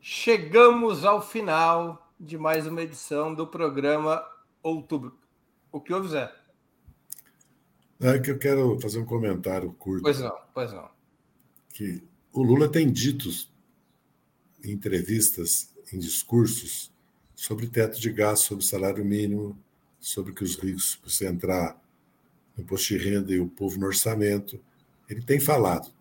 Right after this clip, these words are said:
Speaker 2: Talvez a fala final dele, se tivesse tido esse sentido, teria atendido a expectativa, o anseio do, correto do Valério.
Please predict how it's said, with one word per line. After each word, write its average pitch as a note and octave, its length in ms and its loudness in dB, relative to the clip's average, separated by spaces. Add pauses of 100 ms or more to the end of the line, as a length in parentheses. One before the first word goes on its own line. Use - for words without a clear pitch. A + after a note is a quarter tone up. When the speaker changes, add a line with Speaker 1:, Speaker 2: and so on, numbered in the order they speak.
(460)
Speaker 2:
Talvez B2 460 4
a C3+ 80 4
fala C3 300 0
final A2+ 420 2
dele, A#2 500 2 (1500)
se - 180 -6
tivesse G#2+ 520 2
tido G#2 240 -2
esse - 260 4
sentido, A#2+ 520 -2
teria A#2+ 300 2
atendido G#2 680 0 (380)
a F2 580 -4
expectativa, G#2+ 880 -4
o G#2+ 140 0
anseio G#2 480 0
do, G2 140 -10 (100)
correto A2+ 520 2
do A2 100 -6
Valério. G#2 420 -4